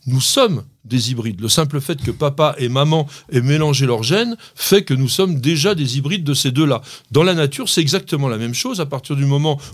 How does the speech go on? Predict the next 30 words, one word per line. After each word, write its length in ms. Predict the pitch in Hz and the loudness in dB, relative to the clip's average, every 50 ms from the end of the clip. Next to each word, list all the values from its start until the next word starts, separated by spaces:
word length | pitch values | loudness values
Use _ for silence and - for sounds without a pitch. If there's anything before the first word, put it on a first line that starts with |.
| - | -8
où 120 | 120 117 123 | -2 0 0
un 100 | 123 131 | 2 2
insecte 400 | 147 147 135 - 175 165 143 101 | 0 0 0 0 -2 -2 -4 -4
va 120 | 123 123 | -4 -4
chercher, 500 | - - 165 135 - - - 175 170 143 160 - - - _ - | -2 -4 -6 -6 -6 -6 -4 -2 -4 -4 -6 -10 -20 -18 _ -10
du, 100 | 117 113 117 139 - | -10 -10 -10 -12 -12
enfin, 280 | - - 113 92 95 - - _ - | -8 -6 -6 -6 -8 -12 -20 _ -4
involontairement 720 | 139 135 131 135 135 131 131 - 156 135 131 143 143 139 120 | -2 0 2 2 2 0 0 2 2 2 4 4 4 4 2
du 160 | 107 98 98 | -2 -6 -6
pollen 360 | - - 143 143 143 143 139 | 2 4 6 6 6 6 4
sur 240 | 131 - - 123 113 | 2 0 -2 -4 -6
une 100 | 123 123 | -6 -6
fleur 300 | 107 - 147 147 139 117 | -8 -6 -4 -2 -2 -2
et 40 | 104 | -2
va 120 | 95 113 | -4 -4
l'apporter 420 | 113 117 113 - 139 117 - 151 143 | -4 -4 -4 -4 -6 -6 -6 -6 -6
sur 240 | - - 123 113 120 | -6 -6 -6 -6 -4
une 120 | 120 123 | -2 -2
autre, 220 | 139 143 139 139 - - - - - - - - | -2 -2 -4 -6 -10 -18 -20 -20 -20 -20 -10 -4
et 220 | 156 135 127 127 - _ _ _ - | -2 -2 -2 -4 -8 _ _ _ -4
on 140 | 135 131 127 | -2 0 0
aura 220 | 131 113 123 127 | 0 0 -2 -2
fécondation, 760 | 117 - - - 110 110 110 107 107 - - 220 247 247 226 - | -2 -4 -6 -4 -4 -6 -4 -4 -4 -2 -2 -2 -2 -4 -6 -8
eh 40 | - | -4
bien, 220 | 110 135 175 180 175 | 0 0 0 0 -2
il 60 | 131 | -6
y 60 | 107 | -6
a 40 | 113 | -6
une 200 | 113 117 123 143 | -4 -2 0 0
hybridation. 580 | 180 190 165 160 170 139 123 113 - - - | 2 2 0 0 -2 -2 -4 -4 -6 -8 -10